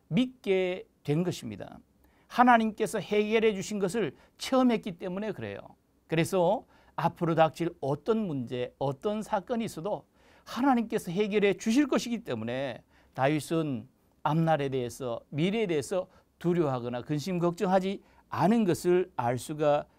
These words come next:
있는 것입니다. 오늘 우리의 신앙생활도 마찬가지입니다. 어떤 문제나 사건이 닥친다고 해도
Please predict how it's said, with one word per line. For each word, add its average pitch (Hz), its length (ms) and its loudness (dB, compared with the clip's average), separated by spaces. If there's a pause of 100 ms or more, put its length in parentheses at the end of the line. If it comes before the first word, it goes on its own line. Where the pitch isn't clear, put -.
(180)
있는 131 260 0
것입니다. 110 480 -10 (1200)
오늘 170 520 10
우리의 175 280 6
신앙생활도 190 1040 2
마찬가지입니다. 127 960 -4 (520)
어떤 180 420 8
문제나 165 400 0
사건이 196 680 2
닥친다고 208 520 2
해도 147 460 -2